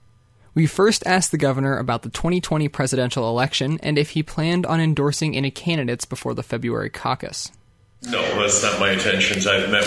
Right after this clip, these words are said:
Speaker 2: with, uh, all the candidates multiple times. Uh, I encourage them all to continue to visit Nevada as much as possible. Uh, I think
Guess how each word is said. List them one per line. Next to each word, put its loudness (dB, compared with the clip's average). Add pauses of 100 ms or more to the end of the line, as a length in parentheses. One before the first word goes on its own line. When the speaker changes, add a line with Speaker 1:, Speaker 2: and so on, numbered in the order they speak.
Speaker 2:
with, 0
uh, -4
all 2
the 0
candidates 0
multiple 0
times. -2
Uh, -2
I 0
encourage 0
them 2
all 4
to 0
continue 0
to 0
visit 0
Nevada 2
as 0
much 0
as 0
possible. 0 (260)
Uh, -2 (560)
I -2
think -2